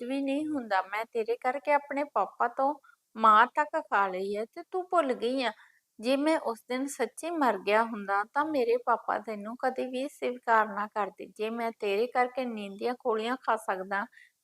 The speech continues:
ਜਾਂ ਆਪਣੀ ਜਾਨ ਦੇ ਸਕਦਾ ਤਾਂ ਫਿਰ ਤੂੰ ਮੇਰੇ ਲਈ ਇੱਕ ਰਾਤ ਘੋੜੇ ਦੇ ਨਾਲ ਨਹੀਂ ਗੁਜ਼ਾਰ ਸਕਦੀ। ਕੁਝ ਨਹੀਂ ਹੋਊਗਾ।" ਇਹ ਸੁਣ ਕੇ ਮੈਂ ਚੁੱਪ ਹੋ ਗਈ। ਮੇਰਾ ਦਿਲ ਬੇਚੈਨ ਹੋ ਗਿਆ ਸੀ। ਮੈਂ ਬਹੁਤ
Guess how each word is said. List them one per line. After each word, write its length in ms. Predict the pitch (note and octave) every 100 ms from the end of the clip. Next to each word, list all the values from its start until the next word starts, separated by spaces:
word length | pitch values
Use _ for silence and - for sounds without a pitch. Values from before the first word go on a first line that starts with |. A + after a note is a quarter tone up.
| _ A3+
ਜਾਂ 200 | D4+ F4+
ਆਪਣੀ 500 | - - B3 B3 A#3+
ਜਾਨ 260 | G#3+ G3+ A3+
ਦੇ 140 | D4
ਸਕਦਾ 440 | C#4 A3 F#3+ F#3+ G#3
ਤਾਂ 80 | D#4
ਫਿਰ 200 | D#4 E4+ D#4+
ਤੂੰ 140 | E4+ E4+
ਮੇਰੇ 320 | C#4+ G#3+ A3
ਲਈ 240 | A3+ A#3+ - -
ਇੱਕ 220 | C4 -
ਰਾਤ 360 | C4 G#3 G#3 - _ _ _ _ _ _ _ _
ਘੋੜੇ 300 | C#4 C#4+ D4+
ਦੇ 200 | D4 B3+
ਨਾਲ 280 | B3+ C4 C4+
ਨਹੀਂ 240 | B3+ C#4 E4
ਗੁਜ਼ਾਰ 320 | D4 B3+ A#3+
ਸਕਦੀ। 500 | A#3+ A3+ A3 G3+ G3 - - - _ -
ਕੁਝ 240 | C#4+ C#4
ਨਹੀਂ 260 | C4 D4 D4
ਹੋਊਗਾ।" 340 | C4 G3+ - -
ਇਹ 120 | D4
ਸੁਣ 260 | D#4+ D#4 B3
ਕੇ 120 | B3+
ਮੈਂ 180 | C#4+ D4
ਚੁੱਪ 240 | D4+ B3+ -
ਹੋ 160 | G#3 G3
ਗਈ। 120 | F#3
ਮੇਰਾ 340 | G3+ G3+ G3
ਦਿਲ 300 | G#3+ A3 A3+ A3
ਬੇਚੈਨ 480 | A#3+ - F#3+ G3 A#3+ B3
ਹੋ 100 | A#3+
ਗਿਆ 240 | - F#3
ਸੀ। 220 | G3 - - _ - - _ -
ਮੈਂ 260 | D4+ F4 F#4
ਬਹੁਤ 420 | D4+ A#3 A3